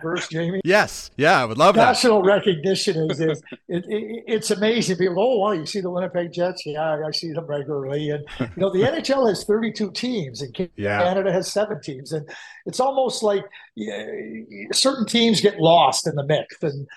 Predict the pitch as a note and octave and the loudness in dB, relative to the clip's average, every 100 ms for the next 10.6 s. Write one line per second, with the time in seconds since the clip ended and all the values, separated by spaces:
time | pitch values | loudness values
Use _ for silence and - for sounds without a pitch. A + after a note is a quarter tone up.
0 | - _ F3+ A3 A#3 - F#3 G3+ F#3+ F#3+ | -20 _ 2 4 4 4 4 6 4 4
1 | - F3 - - D#3+ - D#3 D#3 D#3+ D#3+ | 4 4 4 2 2 2 0 2 4 2
2 | - E3 D#3 C#3+ C3+ A#2+ D3 D3+ C#3 C3 | 2 4 4 2 0 -4 -6 -4 -4 -4
3 | B2+ C3 B2 A2+ F3 F3 D#3 D3+ - D#3+ | -4 -2 -2 0 0 0 -2 -2 -4 0
4 | D#3+ D#3 D3 C3+ - - - - D#3+ D3+ | 2 2 0 -4 -16 -20 -20 -4 2 4
5 | F#3 F3 - E3+ D#3 - A#3+ C4+ C4 A3+ | 4 2 0 -2 -4 -4 -4 -4 -10 -14
6 | - - F4 D#4 - G#3 - F#3+ F3+ - | -12 -4 -2 -2 0 -2 0 -2 0 -4
7 | F3 D#3 - D#3 E3 C#3+ C#3+ C#3+ C#3 B2 | -6 -6 -8 -8 -8 -8 -8 -6 -4 -6
8 | - A#2+ D3+ F#3 C3+ C#3+ B2+ A#2+ B2 A2 | -10 -4 0 0 0 0 2 2 2 0
9 | G2+ F#2+ E2+ D#2+ D2+ - C#4 - - - | -4 -4 -4 -6 -12 -6 -6 -6 -20 -20
10 | C#4 - - A#3+ A3+ | -20 -18 0 4 4